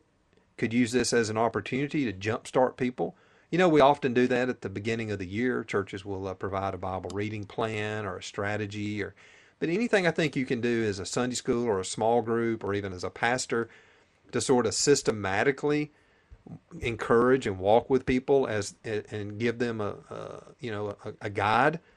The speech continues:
to, uh, to sort of walk through Scripture or get, just get 'em in there somewhere. I think that's how we have to springboard off of it.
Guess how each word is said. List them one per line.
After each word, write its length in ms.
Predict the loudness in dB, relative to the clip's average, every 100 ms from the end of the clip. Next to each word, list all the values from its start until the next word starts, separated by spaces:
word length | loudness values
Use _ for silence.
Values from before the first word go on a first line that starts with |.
| _ _ _ _ _ _
to, 280 | 0 2 2
uh, 140 | 2
to 140 | 0 -2
sort 200 | 0 0
of 120 | 2
walk 280 | 2 2 2
through 200 | 0 0
Scripture 640 | 2 4 4 2 2 4
or 60 | 2
get, 340 | 2 0 0
just 220 | -6 -6 2
get 160 | 2
'em 100 | 4
in 160 | 0 2
there 160 | 2
somewhere. 560 | 2 2 2 0 0 -4 _ _
I 60 | -4
think 240 | 0 2
that's 220 | 2 2 2
how 160 | 0
we 100 | 2
have 120 | -2 -6
to 60 |
springboard 480 | -8 -8 -6 -6 -6
off 200 | -8 -8
of 140 | -8
it. 100 | -8